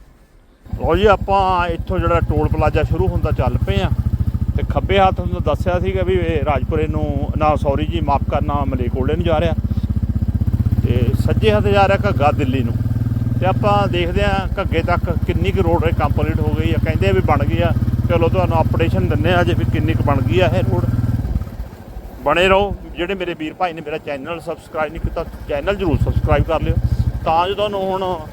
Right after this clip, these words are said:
ਆਉਣ ਵਾਲੀ ਜਿਹੜੀ ਵੀਡੀਓਜ਼ ਦੇ ਇਹਨਾਂ ਦੀਆਂ ਦਿਖਾਇਆ ਕਰਾਂਗਾ। ਤੇ ਇਹ ਜਾਂਦਾ ਜੀ, ਆਹ ਦੇਖੋ, ਮਲੇਰਕੋਟਲਾ, ਅੰਮ੍ਰਿਤਸਰ, ਕੱਟੜਾ। ਪੁਲ ਦੇ ਉੱਤੇ ਉੱਤੋਂ ਚੜ੍ਹ ਜਾਂਦਾ, ਉਹ ਦੇਖੋ ਸਿਰੇ ਤੇ।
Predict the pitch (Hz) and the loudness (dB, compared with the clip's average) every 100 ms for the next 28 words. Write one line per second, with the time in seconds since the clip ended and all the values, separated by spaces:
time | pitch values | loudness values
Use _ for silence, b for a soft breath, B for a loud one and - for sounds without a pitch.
0 | - 156 165 170 170 165 165 165 143 143 | -6 -4 0 0 0 0 -2 -4 -4 -4
1 | 156 156 143 151 139 143 127 123 120 117 | -2 0 0 0 -4 -6 -6 -4 -2 0
2 | 139 165 156 - - - - - - - | 2 2 2 2 -2 -10 -16 -18 -16 -14
3 | - - - 120 123 - 175 202 185 175 | -14 -16 -12 -8 -8 -2 0 2 2 2
4 | 180 185 156 139 143 127 131 127 127 123 | 2 2 2 -2 -4 -4 -2 -2 -2 -2
5 | 131 139 - - 127 131 151 151 139 - | 0 0 -2 -4 -2 0 0 -2 -4 -6
6 | 127 131 113 110 - - - - - - | -10 -8 -10 -10 -16 -20 -20 -20 -20 -20
7 | - - - - - - - - - - | -20 -20 -20 -20 -18 -18 -18 -16 -14 -10
8 | - - - - - - - - - - | -10 -10 -12 -16 -16 -16 -16 -16 -14 -14
9 | - - 139 143 135 131 147 131 113 - | -14 -8 -2 2 4 4 4 4 2 2
10 | 123 147 143 156 185 143 - - - - | 2 2 4 2 2 0 -8 -10 -12 -12
11 | - 143 143 135 | -4 0 0 -2